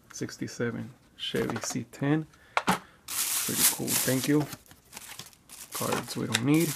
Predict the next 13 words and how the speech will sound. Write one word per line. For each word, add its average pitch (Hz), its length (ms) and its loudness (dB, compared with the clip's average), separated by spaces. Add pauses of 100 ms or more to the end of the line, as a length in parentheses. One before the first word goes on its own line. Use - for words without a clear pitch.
(2500)
Police 127 320 -2
car 127 220 -2
right 113 160 -4
here. 151 300 0 (2500)
City 135 360 0
of 135 240 4
Hot - 320 -2
Wheels. 117 360 -4 (220)
<laughs> - 560 -8
Blue 135 180 8
cards. 113 440 0 (720)
Old 123 320 4
school. 113 380 -4